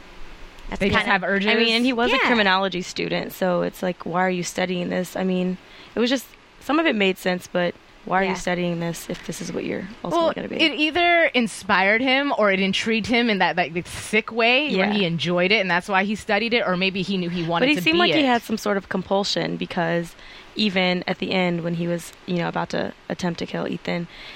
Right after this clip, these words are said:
Speaker 3: it was more so like, you know, you gotta do this precisely. And then when the beginning scenes, he was repeating his name, like, he's the third, and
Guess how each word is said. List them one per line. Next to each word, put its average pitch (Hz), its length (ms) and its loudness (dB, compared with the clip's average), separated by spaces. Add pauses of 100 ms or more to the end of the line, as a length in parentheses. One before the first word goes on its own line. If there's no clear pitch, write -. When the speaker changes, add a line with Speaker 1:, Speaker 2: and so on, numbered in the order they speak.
(140)
Speaker 3:
it 196 60 2
was 196 140 2
more 185 220 0
so 180 300 0
like, 170 340 -2 (200)
you 170 80 -4
know, 170 60 0
you 175 80 0
gotta 180 140 2
do 180 100 -2
this - 220 -6
precisely. - 680 -2 (200)
And 185 160 0
then 175 280 0
when 170 200 -4 (260)
the - 60 -14
beginning 208 360 2
scenes, 180 440 0 (280)
he 190 120 0
was 175 260 0
repeating 190 380 4
his 190 160 2
name, 180 300 0
like, - 200 -6
he's 175 380 -2 (400)
the 180 80 0
third, 170 480 -2
and 175 300 0